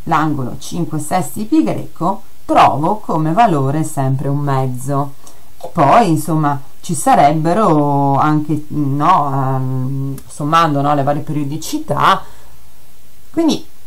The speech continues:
la situazione, anche qui, vedete, il discorso era che, eh, ci sono infiniti valori che mi restituiscono il valore un mezzo.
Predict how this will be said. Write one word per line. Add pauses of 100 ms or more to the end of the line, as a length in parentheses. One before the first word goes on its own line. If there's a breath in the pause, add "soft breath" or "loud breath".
(200)
la
situazione,
anche
qui,
vedete,
il
discorso
era
che,
eh,
ci
sono (140)
infiniti
valori
che
mi
restituiscono
il
valore
un
mezzo.